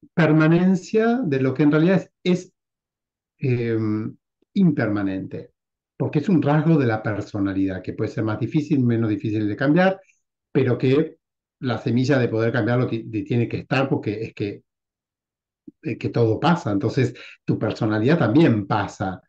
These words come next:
Mm, yo no soy lo que fui cuando tenía seis años, u ocho, o catorce.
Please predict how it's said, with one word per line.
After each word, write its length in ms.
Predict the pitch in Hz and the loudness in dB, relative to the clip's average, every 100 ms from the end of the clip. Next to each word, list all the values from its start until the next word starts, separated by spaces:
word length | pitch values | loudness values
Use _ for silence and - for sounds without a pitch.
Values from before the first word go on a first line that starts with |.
| _ _ | _ _
Mm, 280 | 107 101 104 | -6 -2 -2
yo 180 | 113 139 | 2 4
no 160 | 147 107 | 4 2
soy 320 | - 147 117 | 2 4 4
lo 140 | 110 | 2
que 140 | 107 95 | 0 -4
fui 360 | - 120 110 | 0 0 0
cuando 220 | 110 101 98 | 0 -2 0
tenía 280 | 110 110 | 0 0
seis 340 | - 110 101 - | 0 -2 -2 -4
años, 460 | 98 95 95 95 - - _ | -4 -4 -4 -8 -14 -20 _
u 160 | - 113 | 0 4
ocho, 360 | 117 110 113 101 | 4 2 -2 -4
o 200 | 131 110 | -4 -2
catorce. 760 | 110 - 95 90 - 92 80 | -2 -2 -4 -6 -10 -12 -14